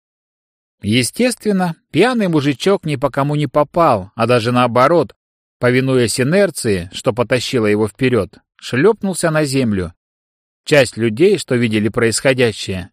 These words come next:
испытала сразу два чувства: удивление прыткостью Кая и желание посмеяться над нелепым низким мужичком. Кай же больше не обращал внимания на происходящее, остановившись перед охранником.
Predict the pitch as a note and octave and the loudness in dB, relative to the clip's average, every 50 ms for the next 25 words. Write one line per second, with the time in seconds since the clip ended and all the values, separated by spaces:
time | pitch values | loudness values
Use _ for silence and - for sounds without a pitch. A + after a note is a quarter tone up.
0 | _ _ - A#2+ - - - C#3 B2+ - G#3 G#3+ G3+ F#3+ - - D3+ D3+ D#3 C#3 | _ _ -4 -4 -4 -4 -4 -4 -2 0 2 2 2 0 0 0 0 0 0 0
1 | D3+ C#3+ B2+ C3 C#3+ D3+ C#3+ - - D#3+ C#3 A2 - - G#2 F2+ F2 F2+ - _ | -2 -4 -2 -2 -2 -2 -2 -2 -4 -4 -2 -2 -4 -6 -6 -6 -6 -8 -10 _
2 | _ _ _ _ _ _ _ _ _ _ _ _ _ _ _ - A#2 A#2+ B2 C#3+ | _ _ _ _ _ _ _ _ _ _ _ _ _ _ _ -4 -2 0 0 0
3 | C3+ C#3 D#3+ D#3+ D3+ C#3 C3+ B2 G#2 - C3+ C3+ A2+ - - B2 - - - A#2 | 2 2 2 2 2 2 0 0 0 0 0 0 0 -2 -4 -6 -6 -4 -2 -2
4 | A2+ G#2+ - - D#3+ F3+ F#3 C3 F#2+ F2 F2 _ _ _ _ _ - A2 B2 A2 | -2 -2 0 0 0 2 0 0 -2 -6 -10 _ _ _ _ _ -4 -2 -2 0
5 | G#2+ C3+ C#3 E3 G#3 A3 G3 E3 D3 B2+ - C3+ A#2+ - - A2+ A2+ A#2 C#3 E3+ | 0 0 2 2 2 0 0 0 -2 -2 0 -2 -2 -2 -2 -2 0 2 2 2
6 | F#3 E3+ - - C#3+ C3 B2+ B2+ _ _ A2+ A#2 A#2+ A2+ B2 C3+ D3+ G3 A#3 G#3 | 0 0 -2 -2 -2 -2 -4 -6 _ _ -2 -2 -2 0 0 0 2 2 0 2
7 | - G#3 G3+ F#3 C#3 A#2+ A#2 G2+ - - B2 A2 A2 A#2 A#2 G#2 A2+ B2 - - | 0 0 0 0 0 0 0 -2 -2 -2 -2 -2 0 0 0 -2 -2 -4 -6 -6
8 | - - A#2 F#2 E2+ E2+ - _ _ _ _ _ _ _ _ _ _ _ _ _ | -6 -4 -4 -4 -4 -8 -16 _ _ _ _ _ _ _ _ _ _ _ _ _
9 | _ _ - - C#3 D3 D3+ C3 C3+ D3 C3 C#3+ D3 C3+ - D3 C3+ C#3+ C#3 B2+ | _ _ -2 2 2 2 2 2 -2 -2 0 0 -2 -2 -2 -2 -2 0 0 0
10 | C#3 C#3+ C#3 - - D#3 C3+ A#2 G#2+ A#2+ A#2+ C#3 E3+ F#3 F3 C#3 A#2+ A2+ A#2 A2 | 0 -2 -2 -2 0 0 0 0 -2 -2 -2 0 0 0 0 0 0 0 0 0
11 | G2+ A#2 A#2 A#2+ - - C#3 C3+ C3 C3 B2 G#2 - - - G2 F2+ F2 F2 F2 | 0 -2 -2 -2 -2 -2 -2 0 0 0 0 0 -2 -6 -10 -10 -10 -10 -12 -14
12 | - _ _ - A2 G#2 - - C3 B2 A#2+ G#2 G#2+ D3 G3 F#3 - - E3 D3+ | -18 _ _ -4 -4 -4 -2 -2 -2 0 0 0 0 0 0 0 -2 -2 -4 -4
13 | - - - B2 A#2+ B2 G#2 B2+ B2 - - C3+ C3 A2+ G2 F#2 E2+ - - F2+ | -4 -4 -2 -2 0 0 -2 -2 -4 -4 -2 -2 0 0 -2 -4 -6 -8 -10 -10
14 | E2+ E2+ - | -10 -12 -16